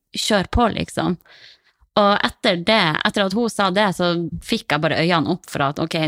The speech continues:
det, man tåler faktisk sykt mye som gravid. Det skal mye til før man klarer å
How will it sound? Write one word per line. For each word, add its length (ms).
det, 380
man 220
tåler 440
faktisk 480
sykt 460
mye 520
som 300
gravid. 580
Det 100
skal 400
mye 260
til 340
før 280
man 140
klarer 640
å 120